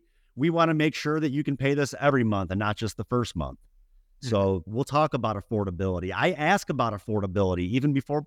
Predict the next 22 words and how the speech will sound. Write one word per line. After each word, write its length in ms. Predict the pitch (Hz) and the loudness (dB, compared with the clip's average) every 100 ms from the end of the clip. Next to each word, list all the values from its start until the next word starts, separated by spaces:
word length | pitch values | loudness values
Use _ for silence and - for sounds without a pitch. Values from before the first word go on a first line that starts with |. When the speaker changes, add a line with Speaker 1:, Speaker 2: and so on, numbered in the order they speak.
| _ | _
Speaker 1:
before 180 | - 151 | -2 2
I 60 | 151 | 2
put 200 | 170 170 | 2 -2
a 40 | |
quote 320 | - 165 185 | 2 2 2
together, 500 | 127 101 90 76 71 _ _ _ _ _ - | 0 0 -2 -4 -12 _ _ _ _ _ -8
'cause 140 | 113 | -2
in 80 | 120 | 0
my 180 | 117 160 | 2 2
opinion, 380 | - 120 127 120 | 0 -2 0 0
having 320 | 123 127 127 | 0 0 0
a 60 | |
little 260 | 113 120 151 | 0 -2 -2
bit 140 | 117 | -2
of 80 | 104 | -4
something's 360 | - 110 113 104 | -2 -4 -4 -4
better 260 | 95 110 | -2 0
than 120 | 107 98 | 0 -2
having 280 | 107 101 | -2 -2
nothing 300 | 98 104 101 | -4 -4 -4
at 80 | 92 | -2
all. 340 | 110 117 71 | 0 -2 -4